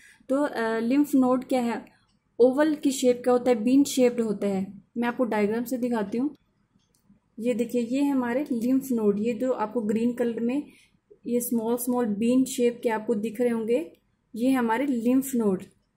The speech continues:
तो इसके अंदर क्या होता है, इनके अंदर store होता है blood। तो ये blood को store करके रखते हैं, ये पूरे body में present होते हैं।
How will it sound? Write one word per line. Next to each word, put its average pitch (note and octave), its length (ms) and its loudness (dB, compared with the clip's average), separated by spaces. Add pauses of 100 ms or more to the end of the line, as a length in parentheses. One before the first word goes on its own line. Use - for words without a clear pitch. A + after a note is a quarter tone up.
(640)
तो C4 60 -4
इसके C4 280 -4
अंदर C#4 220 0
क्या C4 200 -2
होता A#3+ 240 -2
है, A#3 80 -2
इनके A#3+ 320 -2
अंदर B3+ 320 0
store A#3+ 280 0
होता A#3 240 -2
है C4 80 -4
blood। G#3+ 480 2 (680)
तो A#3+ 60 -2
ये C#4 200 0
blood A#3 340 2
को C#4+ 120 -2
store B3 400 2
करके B3+ 320 0
रखते G#3 340 -2
हैं, F#3 320 -6 (760)
ये A#3+ 40 -4
पूरे C4+ 260 0
body A3 400 0
में C4+ 160 0
present B3+ 420 2
होते B3 220 0
हैं। D4 240 -4